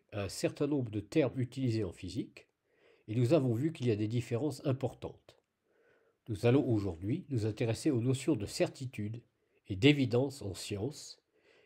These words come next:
et plus particulièrement en physique. En mathématiques, ces notions se confondent et ne posent aucun problème,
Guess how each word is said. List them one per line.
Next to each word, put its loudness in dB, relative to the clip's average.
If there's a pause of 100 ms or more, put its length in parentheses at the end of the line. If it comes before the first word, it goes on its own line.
et -6
plus -2
particulièrement -4
en 4
physique. -10 (1300)
En -4
mathématiques, 0
ces -2
notions 2
se -2
confondent -2
et -2
ne 2
posent 4
aucun 8
problème, -4